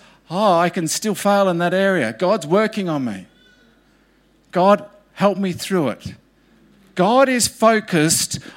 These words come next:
on one part of your life at a time, one mindset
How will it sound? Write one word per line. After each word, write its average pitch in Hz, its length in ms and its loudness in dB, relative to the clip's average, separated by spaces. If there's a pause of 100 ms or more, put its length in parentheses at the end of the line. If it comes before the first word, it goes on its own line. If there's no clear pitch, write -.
on 175 280 0
one 220 420 2 (220)
part 214 320 2
of 196 120 0
your 202 120 0
life 170 420 0
at 170 80 -2
a 170 60 -4
time, 165 640 -2
one 220 420 0 (680)
mindset 196 1040 4